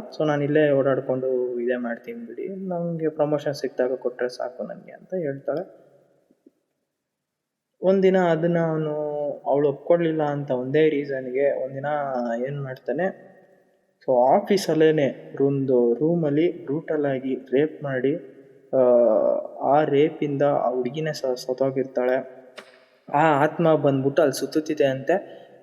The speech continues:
So, ಅದನ್ನ ರಿಸರ್ಚ್ ಮಾಡಕ್ಕೆ ತುಂಬಾ ವರ್ಷದಿಂದ ನಡೀತಾನೆ ಇತ್ತು ಗೈಸ್. ಇದು ತರ ಒಂದು ಇನ್ಸಿಡೆಂಟ್ ಈ ಆಫೀಸಲ್ಲಿ ನಡೆದಿದೆ ಗೈಸ್. ಆ,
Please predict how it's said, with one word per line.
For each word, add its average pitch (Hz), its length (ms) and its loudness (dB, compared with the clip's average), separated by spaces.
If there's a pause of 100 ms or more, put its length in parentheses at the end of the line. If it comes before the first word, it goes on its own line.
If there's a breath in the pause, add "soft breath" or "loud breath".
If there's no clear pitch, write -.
(120)
So, 190 60 6
ಅದನ್ನ 190 440 4
ರಿಸರ್ಚ್ 165 460 0
ಮಾಡಕ್ಕೆ 147 300 0
ತುಂಬಾ 190 460 2
ವರ್ಷದಿಂದ 180 460 2
ನಡೀತಾನೆ 156 640 2
ಇತ್ತು 143 240 0
ಗೈಸ್. 131 340 0
ಇದು 135 160 0
ತರ 143 100 4
ಒಂದು 156 400 6
ಇನ್ಸಿಡೆಂಟ್ 143 460 2
ಈ 131 60 2
ಆಫೀಸಲ್ಲಿ 135 540 0
ನಡೆದಿದೆ 127 440 0
ಗೈಸ್. 143 380 -2
ಆ, 123 60 4